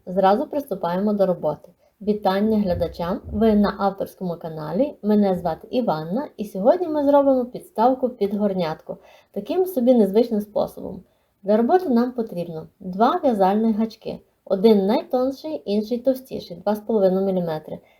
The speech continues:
металічна кришка для консервації, ножиці, картон, гарячий клей, тканина. Можна взяти і джинсову тканину,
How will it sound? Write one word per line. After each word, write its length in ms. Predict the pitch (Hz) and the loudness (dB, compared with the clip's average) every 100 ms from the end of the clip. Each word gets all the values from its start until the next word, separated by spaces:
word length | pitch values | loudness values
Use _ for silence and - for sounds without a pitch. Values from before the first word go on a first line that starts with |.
| - | -2
металічна 680 | 269 285 262 226 214 208 190 | 2 4 6 4 2 0 -4
кришка 420 | 202 196 185 185 | 0 0 0 -4
для 180 | 170 180 | -2 -2
консервації, 1040 | 170 156 160 151 151 151 - 226 339 381 - - | -4 -12 -10 -6 -4 -6 -6 -4 -4 -6 -12 -2
ножиці, 680 | 226 214 180 175 202 - 277 | 4 6 6 2 -4 -6 -4
картон, 640 | 262 208 202 202 269 294 | 0 -2 0 0 2 2
гарячий 540 | 220 202 190 185 190 | 2 4 4 0 -8
клей, 360 | 180 190 220 311 | -6 2 2 2
тканина. 720 | - - 285 254 185 165 156 - _ _ _ | -2 -4 0 2 0 -2 -6 -14 _ _ _
Можна 380 | 202 359 359 226 | 2 4 4 2
взяти 340 | 196 180 - | 2 -2 -4
і 240 | - 320 254 | -8 -6 -2
джинсову 480 | 214 208 202 185 | 2 2 0 -6
тканину, 520 | 185 - 180 175 170 | -4 -4 -4 -4 -6